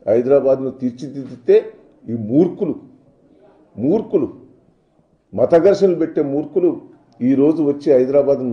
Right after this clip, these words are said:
నాశనం చేసే ప్రయత్నం చేస్తున్నారు. హైదరాబాద్ ప్రజలు కానీ తెలంగాణ ప్రజలు వీళ్ళ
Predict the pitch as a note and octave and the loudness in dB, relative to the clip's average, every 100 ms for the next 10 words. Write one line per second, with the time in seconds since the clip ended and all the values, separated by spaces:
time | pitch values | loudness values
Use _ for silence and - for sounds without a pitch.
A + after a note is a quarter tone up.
0 | A2 C3+ F#3+ F3 D3+ D3 C3 - - _ | -2 -2 -2 -2 -2 -2 -6 -6 -20 _
1 | _ - A2+ A2+ C#3+ B2 A#2+ B2+ B2 A#2+ | _ -4 -4 -2 -2 -2 -4 -4 -4 -4
2 | - - _ _ _ - G#2+ B2 C3 C3+ | -6 -18 _ _ _ -2 0 2 4 4
3 | C3+ B2 - B2+ C#3+ C#3+ D3+ D3+ E3+ - | 2 0 0 2 2 2 2 2 -4 -16
4 | _ _ _ A#2 B2 D#3+ F#3 E3+ - C#3 | _ _ _ 0 2 4 4 2 2 0
5 | C#3+ C#3 B2 - - _ _ _ _ A2+ | 2 0 -4 -12 -20 _ _ _ _ 0
6 | C#3 | 2